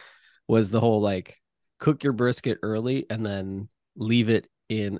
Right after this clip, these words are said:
a cooler just covered with, like, towels. Uh, the brisket was done at, I think, two, two thirty. We left it in a cooler covered in towels for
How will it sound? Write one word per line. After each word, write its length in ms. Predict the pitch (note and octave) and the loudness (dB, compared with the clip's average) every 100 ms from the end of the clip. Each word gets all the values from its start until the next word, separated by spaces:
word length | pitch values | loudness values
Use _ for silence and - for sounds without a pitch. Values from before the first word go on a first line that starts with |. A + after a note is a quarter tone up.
| - | -8
a 60 | |
cooler 580 | G2+ - D#3 B2+ F#2+ G2 | -8 4 6 6 0 -4
just 380 | C3 A2 - - | -6 -8 -8 -12
covered 380 | - G#2+ G#2 F#2+ | -8 -6 -6 -6
with, 220 | F#2 - | -8 -8
like, 180 | - - | -10 -4
towels. 520 | A2 G#2+ C2+ - - _ _ _ _ _ _ - _ | -2 -2 -4 -10 -14 _ _ _ _ _ _ -20 _
Uh, 100 | - | -8
the 140 | D2+ G#2+ | -6 -4
brisket 400 | G2+ C#3+ - C#3 | 0 0 2 2
was 120 | A#2+ | 2
done 220 | G2+ A#2 | 0 0
at, 140 | A2 - - | 0 -4 -10
I 100 | G#2 | -8
think, 280 | A2+ G2+ - | -8 -10 -12
two, 380 | - A2 A2 A#2 | -6 -2 0 -2
two 220 | - A2 | -4 -4
thirty. 580 | G#2 G#2 G#2+ A#2 B2 A#2+ _ _ | -4 -6 -4 -4 -4 -8 _ _
We 120 | G#2 | 0
left 240 | A#2+ A#2+ - | 4 2 2
it 140 | A2+ - | -2 0
in 340 | G#2+ A2 A#2 | -2 -2 -4
a 80 | - | -6
cooler 600 | G#2+ A#2 A2 G#2 G2 F#2+ _ _ - | -6 -6 -4 -4 -6 -8 _ _ -4
covered 280 | G#2+ G#2 G#2 | -2 0 0
in 120 | G2+ | -2
towels 460 | G#2+ G2 F#2+ F#2 | -2 -2 -4 -6
for 760 | - - G#2 G2 G2 F#2 F#2 F#2 | -12 -10 -8 -6 -6 -8 -8 -12